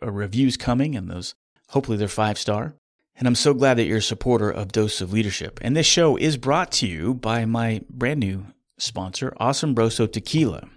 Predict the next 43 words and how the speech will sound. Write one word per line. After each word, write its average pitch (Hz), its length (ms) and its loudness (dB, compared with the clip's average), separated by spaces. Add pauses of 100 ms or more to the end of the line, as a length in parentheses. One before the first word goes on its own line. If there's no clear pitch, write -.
(380)
As 117 120 -10
I've 101 120 -6
said 127 240 0
before 120 300 0
in 113 40 4
other 117 220 4
episodes, 104 540 0
I 139 100 2
am 175 80 2
not 170 160 4
a 147 60 2
heavy 147 200 4
drinker. 127 460 2
I 107 100 -2
don't 170 220 -2 (180)
really 139 240 2
like 135 240 2
the - 60 -4
taste - 320 -6
of 85 80 -8
alcohol, 82 400 -4
to - 60 -12
be 82 100 -6
quite 90 240 -6
honest. - 400 -8 (460)
But 139 100 4
every 170 160 6
now 143 220 8
and 123 80 6
then, 147 280 4 (260)
something 127 460 -2
strikes 120 460 0
up 123 240 0 (320)
that - 160 -8
really 120 180 2
blows 110 300 2
me 107 100 0
away, 101 240 2
and 90 80 0
Asombroso 101 640 0
Tequila 98 480 -2
is 101 340 -2 (140)
that. 110 480 -2